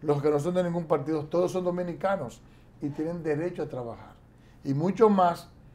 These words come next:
si tienen las competencias y tienen el mérito adquirido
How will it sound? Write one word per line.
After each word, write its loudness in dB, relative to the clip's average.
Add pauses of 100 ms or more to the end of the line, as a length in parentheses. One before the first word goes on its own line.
(180)
si -2
tienen 0
las 2
competencias -2 (1120)
y -2
tienen -2
el -2
mérito -2
adquirido -2